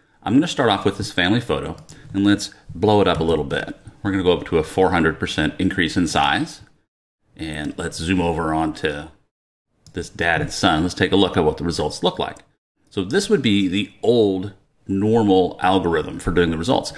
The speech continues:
It was fine-tuned for landscape photographers and wildlife photographers. It didn't do as well on portraits or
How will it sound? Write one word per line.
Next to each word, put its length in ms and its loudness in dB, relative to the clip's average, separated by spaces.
It 80 0
was 120 4
fine-tuned 800 2
for 600 4
landscape 680 4
photographers 880 0
and 420 4
wildlife 560 2
photographers. 640 -2
It 140 0
didn't 240 2
do 160 4
as 120 4
well 400 -6
on 400 -2
portraits 600 2
or 300 2